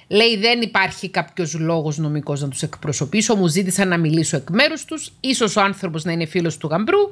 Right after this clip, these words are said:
βρίσκεται σε δύσκολη θέση και διευκρινίζει ότι και καλά η αστυνομία έχει κληθεί για τα αυτά που γινόντουσαν έξω από την εκκλησία στον προάβλιο χώρο και ότι και καλά δεν έγινε ούτε καν τηλεφωνική καταγγελία για το ότι χτύπησε ο γαμπρός την ύφη". Φυσικά,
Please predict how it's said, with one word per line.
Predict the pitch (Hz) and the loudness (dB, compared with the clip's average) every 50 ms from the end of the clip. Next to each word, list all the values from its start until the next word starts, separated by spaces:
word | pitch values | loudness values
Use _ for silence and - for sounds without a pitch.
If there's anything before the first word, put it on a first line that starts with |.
| - - - - - - - - - - | -4 -12 -20 -20 -20 -20 -20 -18 -8 0
βρίσκεται | 262 311 330 - - - 247 208 | 2 2 2 2 2 0 2 2
σε | 214 - 220 202 | 2 2 2 2
δύσκολη | 214 262 - - - - 190 170 160 160 | 2 0 -2 -4 0 0 2 2 2 0
θέση | - - 392 415 392 392 - 370 381 | 2 2 4 4 4 4 2 0 2
και | - 381 349 | 2 2 2
διευκρινίζει | 262 233 220 - - - - 170 147 147 226 320 403 381 - 277 | 4 2 0 0 -2 -4 -4 -4 -2 0 0 0 0 -2 -2 -2
ότι | 277 285 294 - 277 233 | 0 0 0 -2 -2 -2
και | - 240 | 0 0
καλά | 226 - 160 175 208 247 | 0 0 0 2 2 2
η | 247 | 2
αστυνομία | 220 - - - 160 160 160 190 208 | 0 0 -2 -4 -2 -2 -2 0 0
έχει | 214 202 - 220 185 - | -2 -2 -2 -6 -4 -2
κληθεί | 185 170 160 151 151 - 202 190 180 160 - - - - - - - - - - - - - - | 0 2 2 0 0 0 2 2 2 0 -2 -4 -12 -20 -18 -18 -16 -16 -16 -16 -16 -18 -10 -4
για | - 165 202 185 180 180 - | 2 4 4 4 2 2 0
τα | 190 | 0
αυτά | 180 170 - - - 214 208 185 | 0 0 -2 -2 0 0 0 0
που | 214 | -2
γινόντουσαν | 180 175 180 180 202 220 202 190 - 185 185 196 | -4 -2 -2 -2 -2 -2 -4 -4 -2 -2 0 0
έξω | 240 - - - - | 0 -2 -2 -4 -6
από | 175 - | -6 -6
την | - - 165 | -6 -6 -4
εκκλησία | 156 151 156 160 135 - - 202 190 | -4 -4 -6 -8 -4 -2 0 0 0
στον | 196 - 170 151 | 0 0 -2 0
προάβλιο | 156 160 170 175 175 175 156 143 | 2 2 0 0 0 -2 -4 -4
χώρο | - - 320 349 370 359 339 | -2 0 2 2 2 2 0
και | 262 - | 0 -2
ότι | 285 226 277 | -4 -4 -4
και | 226 - 240 - | -2 -2 -2 0
καλά | - 180 180 208 226 | 2 2 2 2 2
δεν | 220 202 180 | 2 0 -2
έγινε | 190 208 202 214 208 202 | -2 -2 -2 -2 -2 -2
ούτε | 202 185 208 | -2 -2 -2
καν | 190 - 165 175 196 202 175 | -2 0 2 0 0 0 -2
τηλεφωνική | 202 196 190 190 190 - 185 165 151 143 - 175 175 | 0 0 0 0 -2 -2 -4 -2 -4 -4 -6 -8 -4
καταγγελία | - - 202 - 185 180 175 156 143 156 147 139 143 151 185 196 | -2 -2 0 0 0 -2 -2 -2 -2 -2 -2 0 0 2 4 4
για | 190 175 175 | 4 2 0
το | 151 165 | -2 -2
ότι | 160 156 180 | -4 -4 -4
χτύπησε | - - - 175 165 156 175 - 190 | -6 -6 -4 -4 -2 -2 -2 0 0
ο | |
γαμπρός | 165 160 156 151 156 156 - | 2 2 2 2 0 0 0
την | - 156 143 | 0 -2 0
ύφη". | 151 - - 175 | -2 -2 -2 0
Φυσικά, | 160 185 175 147 190 185 - 370 | 2 2 4 4 2 4 4 4